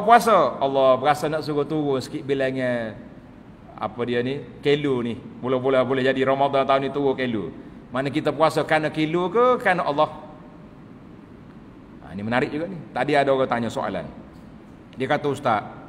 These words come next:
ramai orang solat duha ni salah faham. Dia kata solat duha ni solat penarik rezeki." Adakah solat duha ni penarik rezeki ataupun solat duha ni satu ibadat? Kita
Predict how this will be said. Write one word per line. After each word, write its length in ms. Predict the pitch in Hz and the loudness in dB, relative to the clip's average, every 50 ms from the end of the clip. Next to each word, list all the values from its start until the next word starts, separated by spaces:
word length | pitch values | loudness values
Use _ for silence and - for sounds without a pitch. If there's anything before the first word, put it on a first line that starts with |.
| - - - - - - - - - - | -20 -20 -20 -20 -20 -20 -20 -20 -16 -6
ramai 380 | 117 131 151 180 196 214 214 190 | 2 4 4 6 6 6 6 6
orang 240 | 180 185 190 185 - | 6 6 4 2 2
solat 260 | 185 190 185 185 156 151 170 | 2 2 2 2 0 0 -2
duha 320 | 196 165 180 180 165 170 | -2 0 2 2 2 2
ni 80 | 180 180 | 0 0
salah 280 | 156 175 180 175 165 165 | 0 0 0 0 2 0
faham. 400 | 175 147 147 127 107 92 95 123 | 0 2 4 2 2 2 -2 -2
Dia 80 | 139 165 | 0 0
kata 160 | 165 170 165 | 0 -2 -2
solat 320 | 139 180 190 196 185 160 | 0 0 2 2 2 2
duha 320 | 170 196 196 180 196 202 208 | 0 -2 2 4 4 4 4
ni 80 | 220 208 | 0 -2
solat 360 | 202 208 196 208 208 196 156 - - | -2 2 2 4 4 2 0 0 -2
penarik 400 | 202 202 208 214 214 208 208 208 | 0 2 4 2 2 2 2 0
rezeki." 300 | 196 - - - 113 82 - - - - - - - - - - - - - - - - - - - - - - - - - - - - - - - - - - - | -2 -2 -4 -10 -12 -14 -14 -16 -18 -20 -20 -20 -20 -20 -20 -20 -20 -20 -20 -20 -20 -20 -20 -20 -20 -20 -20 -20 -20 -20 -20 -20 -20 -20 -20 -20 -20 -20 -16 0 0
Adakah 320 | 165 196 226 254 247 226 - | 2 4 4 4 4 2 2
solat 240 | 214 208 202 185 160 175 | 4 4 4 4 2 0
duha 160 | 208 185 185 185 190 | 0 2 2 2 2
ni 40 | 185 190 | 2 0
penarik 240 | 190 196 190 202 | 0 2 2 2
rezeki 480 | 196 190 160 - - 247 247 233 226 - | 0 0 -4 -4 -4 -6 -4 -4 -4 -2
ataupun 400 | 170 180 - 196 190 190 196 180 | -4 -2 0 -2 -2 -2 -4 -6
solat 320 | - 175 180 180 180 139 | -2 0 2 2 2 2
duha 320 | 147 156 175 165 175 165 180 | 0 -2 0 2 2 2 2
ni 40 | 170 | 0
satu 200 | 170 160 - 196 165 | -4 -6 -6 -6 -8
ibadat? 360 | 170 147 139 123 120 123 123 - - - - - - - - - - - - - - - - - - - - - - - - - - - - - - - - | -2 0 0 0 2 0 -2 -4 -8 -14 -18 -18 -20 -20 -20 -20 -20 -20 -20 -20 -20 -20 -20 -20 -20 -20 -20 -20 -20 -20 -20 -20 -20 -20 -20 -20 -20 -8 -4
Kita 180 | 240 247 247 | -4 2 2